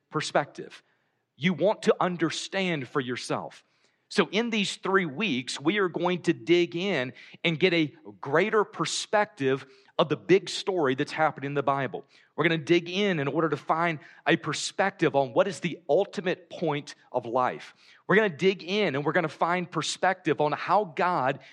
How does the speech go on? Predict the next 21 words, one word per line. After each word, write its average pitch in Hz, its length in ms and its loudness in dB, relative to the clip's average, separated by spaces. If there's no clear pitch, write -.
can 175 100 4
be 147 240 -2
absolutely 185 680 2
glorified 143 1080 2
even 202 480 -2
in 156 160 -2
tragic 135 480 -2
circumstances. 120 920 -4
So - 160 0
this 202 200 -2
is 202 140 -4
a 175 140 2
perspective - 760 -4
study. - 440 -6
But 196 120 4
also, 165 480 0
studying 175 360 0
the 165 80 0
glory 165 320 2
of 120 140 -4
God 127 400 0